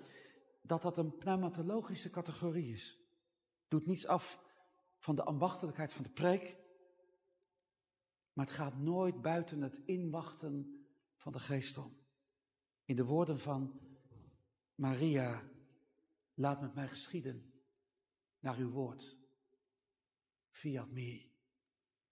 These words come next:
Ik ga even wat op afstand staan. En ik vraag me af,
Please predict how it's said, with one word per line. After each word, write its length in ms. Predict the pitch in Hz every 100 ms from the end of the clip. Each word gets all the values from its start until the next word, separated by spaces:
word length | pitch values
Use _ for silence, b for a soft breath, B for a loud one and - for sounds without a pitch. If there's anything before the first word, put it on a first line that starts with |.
| _ _ _ _ _ _ _ _ _ _ _ _ _ _ _ _ _ _ _ _ _ _ _ _ -
Ik 100 | -
ga 160 | 190 -
even 200 | 196 185
wat 120 | 170
op 80 | -
afstand 340 | 160 - 117
staan. 340 | - 123 120 - _ _ _ _ _ _ _ _ _ _ _ _ _ _ _ _ _ _
En 80 | -
ik 60 | 151
vraag 240 | 190 170
me 60 | 160
af, 300 | 190 -